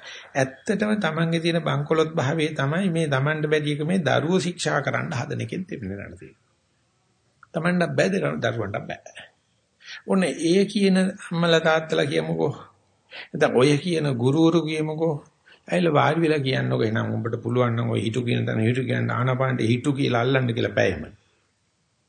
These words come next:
නැත්නම් මේ ඉඳගෙන ඉන්න එකට ඔය හිටු කියලා ඒකම බලාගෙන ඉන්න කියලා ඉන්න බෑ.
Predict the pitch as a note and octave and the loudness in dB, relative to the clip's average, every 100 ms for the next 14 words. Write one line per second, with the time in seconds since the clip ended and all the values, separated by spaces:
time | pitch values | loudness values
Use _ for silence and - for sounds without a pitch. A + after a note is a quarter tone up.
0 | _ _ _ _ _ _ - B2 A#2 A2+ | _ _ _ _ _ _ -2 2 4 6
1 | A2 A#2 C3+ C3+ C3 C3 C3 C3 B2 B2 | 6 6 4 4 2 2 2 2 4 4
2 | D3 C#3+ C3 C3+ B2 B2+ C3 C3+ C3+ - | 2 0 0 2 2 2 0 0 -2 -4
3 | D#3 E3 D3 C3 C3 C#3+ B2+ G#2+ A2+ F#3+ | -6 2 4 4 4 2 2 -2 -4 0
4 | A3+ B3+ D#4 A3+ | 0 0 -2 -6